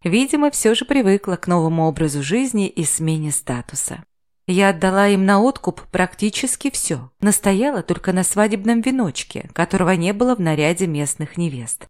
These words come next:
и полном отсутствии длинных и скучных поздравлений за столом. Кому надо, поздравит отдельно, после праздника, сам или через слуг. Кому не надо,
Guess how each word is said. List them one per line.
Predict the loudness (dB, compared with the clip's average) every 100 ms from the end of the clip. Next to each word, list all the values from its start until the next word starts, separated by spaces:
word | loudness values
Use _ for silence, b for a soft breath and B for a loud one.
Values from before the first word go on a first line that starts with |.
| _
и | -4
полном | 2 2 4 2 0
отсутствии | -2 -2 -2 -2 -2 -2
длинных | 0 -2 0 -2 -4
и | -6
скучных | -6 -6 -6 -6 -6
поздравлений | -6 -4 -2 0 0 0 -2
за | -2 -2
столом. | -2 -6 -8 -10 -10 -16 _
Кому | 0 4
надо, | 4 4 4 4
поздравит | 2 2 2 4 4
отдельно, | 2 2 0 0 -6 -4
после | -2 0
праздника, | 2 2 2 -2 -8 -8 -6
сам | -2 0 0 -2 -6
или | 0 2
через | 0 -2 -2 -2
слуг. | -4 -4 -6 -14 -6
Кому | -2 0 0
не | 0
надо, | 0 0 -2